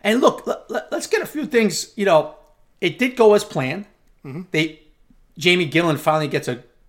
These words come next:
Speaker 1: good punt, pins him deep.
Speaker 2: Right.
Speaker 1: Right?
Speaker 2: You
Speaker 1: Tibbs
Speaker 2: almost
Speaker 1: gets
Speaker 2: ha-,
Speaker 1: the s-
Speaker 2: you almost had a turnover on the sack. Yeah, go ahead.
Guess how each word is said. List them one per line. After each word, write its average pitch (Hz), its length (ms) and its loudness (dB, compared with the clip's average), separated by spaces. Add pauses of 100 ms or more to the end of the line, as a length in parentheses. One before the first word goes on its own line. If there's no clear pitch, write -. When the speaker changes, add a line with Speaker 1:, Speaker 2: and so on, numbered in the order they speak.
(300)
Speaker 1:
good 160 200 0
punt, 131 260 -4 (140)
pins 165 220 -2
him 180 100 -6
deep. 123 280 -10 (500)
Speaker 2:
Right. 110 140 -20 (520)
Speaker 1:
Right? 147 280 -4
Speaker 2:
You - 560 -20
Speaker 1:
Tibbs 247 320 6
Speaker 2:
almost 226 160 4
Speaker 1:
gets 233 100 0
Speaker 2:
ha-, - 40 -10
Speaker 1:
the - 60 -10
s- - 200 -8
Speaker 2:
you 180 140 2
almost 285 260 2
had 185 200 0
a 156 60 -6
turnover 170 460 -2
on 131 80 -8
the 120 60 -10
sack. 131 400 -8
Yeah, 127 140 -10
go 117 80 -14
ahead. 107 140 -18